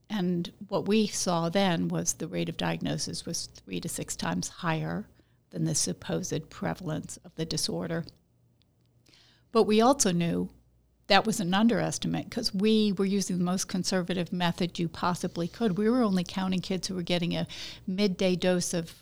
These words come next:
um, basically Ritalin in school, and by then Adderall was available in long-term or lo-, slow-release medications. So we went back and we designed some more epidemiologic surveys that were, um, able to capture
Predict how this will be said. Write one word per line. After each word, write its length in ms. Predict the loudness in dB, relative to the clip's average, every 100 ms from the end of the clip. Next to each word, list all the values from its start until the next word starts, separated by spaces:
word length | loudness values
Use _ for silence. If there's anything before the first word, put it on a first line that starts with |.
| _ -2
um, 360 | 0 0 -4 -10 _ -2
basically 420 | -2 -2 -4 -2
Ritalin 440 | 2 2 4 2
in 120 | 0
school, 340 | -2 0 2 2
and 80 | 2
by 140 | 0
then 220 | 0 -2
Adderall 600 | -2 -2 -2 -4 -4 -4
was 180 | -6 -8
available 640 | -6 -4 -4 -4 -6 -8
in 100 | -4
long-term 800 | -2 -2 -4 -6 -8 -8 -8 -8 -10 -6
or 160 | -4
lo-, 280 | 0 -2 -2
slow-release 720 | -8 0 4 4 2 -2 -2 -2
medications. 760 | -4 -4 -6 -4 -4 -8 -10 -18 -20 -20 -20 -20 -14
So 440 | 6 10 12 10
we 220 | 8 6
went 200 | 8 6
back 340 | 6 6 4 4
and 100 | 2
we 100 | 4
designed 460 | 4 4 4 2
some 120 | 2 2
more 220 | 2 0
epidemiologic 880 | -2 -2 0 0 0 -2 -2 -2 -2
surveys 720 | 0 0 2 0 0 -4 -12 _ _ _ 2
that 180 | 4 4
were, 360 | 2 0 -2 -2
um, 380 | -2 0 0 -4 -2
able 220 | -2 -2
to 80 | -4
capture 680 | 0 2 2 2 -2 -2